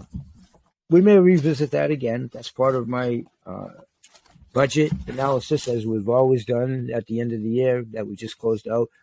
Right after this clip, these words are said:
Also prepping taxes this week, ready to go.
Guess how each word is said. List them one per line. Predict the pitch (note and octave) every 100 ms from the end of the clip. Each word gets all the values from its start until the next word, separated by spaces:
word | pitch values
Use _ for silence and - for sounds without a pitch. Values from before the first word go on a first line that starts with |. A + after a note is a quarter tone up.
| _
Also | - A#2 - A2+
prepping | - A#2 B2 A2
taxes | A#2+ G#2+ - A#2+ G2+
this | A2 -
week, | G#2 A#2+ G2+
ready | F#2 G#2+
to | C#3
go. | C#3 B1 C#3